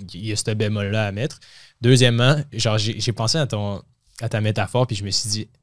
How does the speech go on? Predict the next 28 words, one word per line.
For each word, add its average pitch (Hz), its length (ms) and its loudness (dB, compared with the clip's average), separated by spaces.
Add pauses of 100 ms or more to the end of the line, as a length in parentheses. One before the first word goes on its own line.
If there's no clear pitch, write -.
(140)
on 104 100 -8
peut 110 140 -2
aller 120 120 2
encore 110 240 2
plus 113 140 0
loin 101 200 -2
que 87 80 -6
ça, - 100 -8
tu - 160 -14
sais. - 60 -18 (440)
Dans 120 80 6
le 123 40 4
fond, 175 200 6
t'as, 117 160 2 (160)
t'as 107 160 0
genre 104 260 -2
trois, 139 500 4 (140)
t'as, 117 160 -4
t'as 117 200 -4
trois 160 440 4
choses, 127 560 0 (180)
t'as 110 160 -4
trois 165 280 0
façons 123 260 2
de 127 60 0
te - 80 0
nourrir, 101 400 -2
genre. - 240 -14